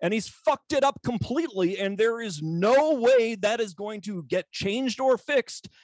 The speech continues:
unless you tell the truth to power, unless somebody says, "This guy said these things in public.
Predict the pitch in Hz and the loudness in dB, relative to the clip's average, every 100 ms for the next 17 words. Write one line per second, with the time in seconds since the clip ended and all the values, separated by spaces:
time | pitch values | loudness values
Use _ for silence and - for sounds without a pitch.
0 | _ - 180 165 190 233 - _ _ _ | _ -4 -2 0 -2 -2 -10 _ _ _
1 | - 180 165 - - 294 302 - - 320 | -12 -10 -6 -4 -2 -2 -2 -6 -2 -2
2 | 262 277 - 262 247 120 _ _ _ _ | -2 -8 -6 -4 -4 -8 _ _ _ _
3 | _ _ - 196 208 196 - 277 311 311 | _ _ 0 4 6 4 2 2 4 6
4 | 294 277 - 175 170 165 - _ _ 117 | 4 2 -2 0 0 -2 -6 _ _ -6
5 | 123 311 - 240 202 180 180 233 220 _ | -2 -2 -2 -2 0 0 0 -4 -10 _
6 | - 214 196 160 131 196 302 254 - 269 | 0 6 6 4 -2 0 2 0 -4 -4
7 | 262 269 247 214 156 160 208 | -4 -4 -2 -2 2 2 2